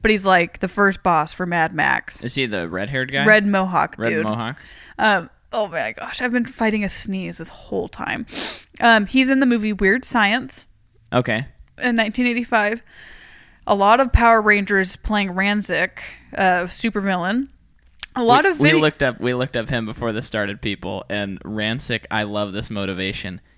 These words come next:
Speaker 2: He's from the future. He's from the year three thousand. I never watched, uh, Power Rangers or anything, but his motivation is he goes back in time because, uh, if I can't rule the future, I'm gonna rule the past.
Speaker 1: Wouldn't
Speaker 2: Pretty
Speaker 1: that be the
Speaker 2: cool.
Speaker 1: present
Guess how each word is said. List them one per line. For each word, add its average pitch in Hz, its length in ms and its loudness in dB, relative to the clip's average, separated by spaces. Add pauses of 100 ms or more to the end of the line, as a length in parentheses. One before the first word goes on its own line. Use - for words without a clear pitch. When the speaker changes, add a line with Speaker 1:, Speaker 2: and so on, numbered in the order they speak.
(120)
Speaker 2:
He's 127 200 -6
from 139 200 -2
the 127 80 -6
future. 107 380 -4
He's 123 140 -8
from 135 180 -4
the 120 100 -2
year 110 160 0
three 107 240 -4
thousand. 95 340 -6
I 107 80 -4
never 104 260 -2
watched, 92 360 -6
uh, 85 180 -4
Power 90 280 -4
Rangers 80 300 -8
or 92 60 -6
anything, 90 300 -6 (420)
but 123 160 0
his 120 220 -4
motivation 117 640 -2
is 98 260 -8 (400)
he 131 140 -8
goes 123 240 0
back 110 380 -6
in 107 140 -6
time 104 440 -8
because, 101 440 -8 (380)
uh, 107 260 -2 (200)
if 110 160 -4
I 107 80 -4
can't - 320 -8
rule 113 320 -2
the 98 100 -8
future, 104 640 -4 (460)
I'm 113 100 -6
gonna 104 180 -4
rule 95 260 -2
the 78 100 -10
past. - 600 -6 (600)
Speaker 1:
Wouldn't - 180 0
Speaker 2:
Pretty - 220 2
Speaker 1:
that 294 60 -2
be 277 60 4
the - 80 0
Speaker 2:
cool. 98 60 -4
Speaker 1:
present 196 460 -6